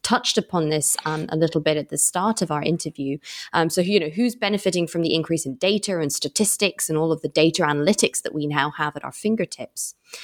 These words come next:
So could you perhaps explain why data-driven politics is potentially harmful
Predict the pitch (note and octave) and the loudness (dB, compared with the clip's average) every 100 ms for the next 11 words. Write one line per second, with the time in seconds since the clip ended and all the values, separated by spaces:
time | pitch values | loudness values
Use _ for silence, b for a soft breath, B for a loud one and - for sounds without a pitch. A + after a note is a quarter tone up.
0 | B B - A3+ - - D4+ F#4 - C4+ | B B 4 4 4 -4 0 2 2 0
1 | A#3+ - - - - - G3+ G3 G3 F3+ | -2 -2 -2 -2 -4 -2 0 2 2 2
2 | D#3+ C#3+ E3+ F3+ F3+ E3+ D#3 D3+ D#3+ - | 2 -2 0 2 0 0 -2 0 0 0
3 | D#3+ D#3+ D3+ D3 E3 D#3 - - D#3+ - | 0 0 0 -2 0 0 0 -4 -6 -8
4 | E3 - - A3 - - D#3+ D3+ D#3 D3+ | -8 -8 -2 -2 0 0 0 0 -2 -2
5 | D3 - C#3+ | -6 -6 -6